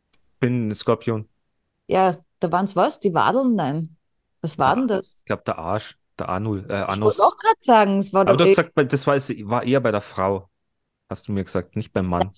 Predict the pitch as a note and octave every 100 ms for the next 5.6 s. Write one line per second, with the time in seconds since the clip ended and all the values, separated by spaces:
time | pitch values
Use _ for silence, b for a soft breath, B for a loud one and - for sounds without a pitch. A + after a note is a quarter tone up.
0 | - - - G#3+ - G3+ - D#3+ D#3 D#3
1 | D#3+ D3+ D3 D3+ D3+ _ - C3 F3 A2+
2 | G2+ _ _ _ _ _ _ _ _ _
3 | - F#3 E3+ D#3 E3 D#3+ - G3 G#3+ D#3
4 | D3+ - _ _ _ _ _ _ _ -
5 | B2 C#3 B2+ A2 G#2